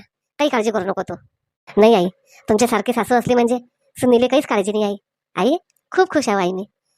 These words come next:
माझी आई, बहीण, सर्वेले बोलावलं ना आई. काही काळजी नको करू तू, तू आईली मी घ्यायला पाठवलं, तुझ्या सासऱ्याले, तू आई पण येईन. चल मनीषा, संदीप, बसा तुम्ही, बाकीचे लोक आले का पाहतो मी आणि तुम्हाला घ्यायला पाठवतो.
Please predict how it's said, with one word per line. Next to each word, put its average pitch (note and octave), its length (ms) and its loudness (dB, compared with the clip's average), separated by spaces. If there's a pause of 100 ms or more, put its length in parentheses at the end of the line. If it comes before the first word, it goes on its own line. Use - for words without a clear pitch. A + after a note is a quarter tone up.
(360)
माझी G#3 220 -2
आई, G#3+ 280 0 (240)
बहीण, A3 360 2 (440)
सर्वेले C4 260 2
बोलावलं B3 320 0
ना D4 60 -4
आई. G4+ 220 -2 (960)
काही A#3 120 6
काळजी G#3+ 220 2
नको G#3+ 140 0
करू G#3+ 160 2
तू, D4+ 200 2
तू B3+ 140 0
आईली G#3+ 260 0
मी C#4 100 -2
घ्यायला A#3 240 0
पाठवलं, G#3+ 320 -4
तुझ्या - 560 -6
सासऱ्याले, G3+ 400 -4 (580)
तू B3+ 60 0
आई A3+ 160 2
पण B3 160 2
येईन. F#3+ 180 -4 (920)
चल E4 140 6
मनीषा, A#3 260 4 (680)
संदीप, C#4+ 260 2 (260)
बसा A3+ 220 -2
तुम्ही, A3+ 220 -8 (500)
बाकीचे A3+ 320 -4
लोक A#3 140 -2
आले G#3 140 -2
का A3+ 80 0
पाहतो G#3+ 260 0
मी D4+ 160 2
आणि F4 140 0
तुम्हाला A3+ 200 0
घ्यायला F#3+ 240 -2
पाठवतो. E3+ 320 -6